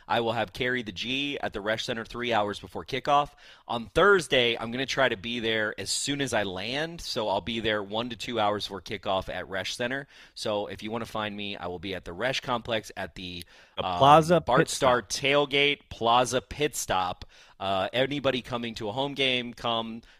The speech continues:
Speaker 1: uh, you know, yell at me because I said Mike McCarthy is the enemy, or just say hi. Normally people just say hi and, and do that. They don't usually yell at me. But,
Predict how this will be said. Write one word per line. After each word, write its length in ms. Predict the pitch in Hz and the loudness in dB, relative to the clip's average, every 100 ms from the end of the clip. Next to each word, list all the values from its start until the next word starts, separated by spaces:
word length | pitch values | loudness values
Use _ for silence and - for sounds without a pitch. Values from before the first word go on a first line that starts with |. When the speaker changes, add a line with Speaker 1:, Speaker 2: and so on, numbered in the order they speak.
| - - 127 | -20 -6 0
Speaker 1:
uh, 260 | 101 98 101 | 2 2 0
you 100 | 107 | -4
know, 120 | 90 | -6
yell 280 | 90 113 113 | -2 0 0
at 100 | 104 | -2
me 120 | 107 | -8
because 340 | 95 107 90 | -8 -8 -4
I 160 | 90 87 | -4 -4
said 220 | - 90 | -6 -8
Mike 160 | 90 78 | -8 -10
McCarthy 340 | 80 87 87 | -10 -10 -10
is 80 | 85 | -6
the 120 | 160 | -2
enemy, 520 | 214 196 185 170 156 | 0 0 -2 -2 -2
or 240 | 117 104 98 | -2 -2 -2
just 200 | 98 - | -6 -6
say 140 | 92 | -4
hi. 400 | 110 113 107 98 | 0 2 4 2
Normally 320 | 95 95 92 | -4 -8 -6
people 200 | - 90 | -8 -8
just 180 | - 80 | -10 -12
say 100 | 76 | -12
hi 240 | 78 76 76 | -8 -8 -10
and, 160 | 71 69 - - _ _ _ | -14 -20 -20 -20 _ _ _
and 180 | 76 73 | -18 -16
do 120 | 78 | -10
that. 200 | 78 76 | -8 -8
They 80 | 80 | -10
don't 140 | 78 | -14
usually 320 | 73 76 71 71 | -16 -16 -14 -12
yell 200 | 76 67 | -12 -12
at 60 | |
me. 120 | 69 73 | -16 -10
But, 180 | 87 | -10